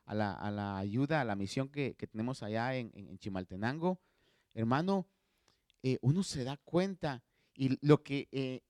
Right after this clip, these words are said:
la mayoría reflexionan, dicen, siempre me lo han dicho, es, "Tenemos que traer a los jóvenes aquí".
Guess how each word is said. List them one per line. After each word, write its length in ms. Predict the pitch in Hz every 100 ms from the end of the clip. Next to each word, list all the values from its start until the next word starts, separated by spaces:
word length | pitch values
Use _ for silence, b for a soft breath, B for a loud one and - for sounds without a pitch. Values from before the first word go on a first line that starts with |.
| _ -
la 140 | 127
mayoría 420 | 127 131 170 247
reflexionan, 680 | 233 196 139 - 214 214 175
dicen, 460 | 190 180 196 151 - _ _ _ _ _ _
siempre 460 | - - 208 202 175
me 80 |
lo 80 | 139
han 100 | 156
dicho, 260 | 175 - 160
es, 320 | 175 - - _ _ _ _ _ _ _ _ -
"Tenemos 720 | 90 82 120 139 123 110 -
que 160 | 120
traer 420 | - 113 101 110
a 80 | 113
los 160 | 95 85
jóvenes 640 | - 107 104 95 87 -
aquí". 420 | 82 - - -